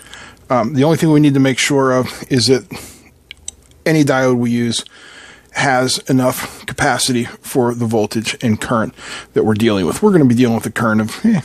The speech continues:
twenty milliamps or so, so it won't be a problem. So how are we gonna do it? Well, let's say you also have with you a soldering iron. And since there's A C mains already on this deserted desert island, it's not really a big deal.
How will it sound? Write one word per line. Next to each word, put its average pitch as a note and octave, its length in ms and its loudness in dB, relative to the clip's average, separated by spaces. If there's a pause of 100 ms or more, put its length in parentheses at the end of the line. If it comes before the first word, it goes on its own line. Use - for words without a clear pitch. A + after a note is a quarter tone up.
twenty C#3+ 220 2
milliamps G#2 500 0
or A#2+ 40 -4
so, - 260 -2 (420)
so G2 260 0
it B2+ 100 0
won't G2+ 200 0
be - 80 -4
a - 40 -4
problem. B2+ 400 -4 (1700)
So - 140 -2
how D3 140 0
are - 20 2
we D3 100 2
gonna D3+ 160 0
do E3+ 180 -4
it? - 120 -12 (1200)
Well, C3+ 300 2
let's F3+ 240 0
say F#3+ 140 0
you D3 180 0
also C3+ 300 -2
have A#2+ 220 -4
with B2 200 -4
you A2+ 180 -2 (600)
a - 80 -10
soldering F2+ 440 0
iron. F#2+ 220 -10 (500)
And F#3+ 80 0
since E3 180 2
there's G#2+ 180 0
A A2 120 0
C G#2+ 200 0
mains B2 360 0
already G2+ 320 0
on F#2+ 140 -2
this G2 200 -2
deserted G2+ 480 0
desert G2+ 320 0
island, F#2+ 320 0 (880)
it's - 160 0
not B2 160 0
really F#2 220 -2
a F2 40 -6
big F2 220 -8
deal. F#2 240 -4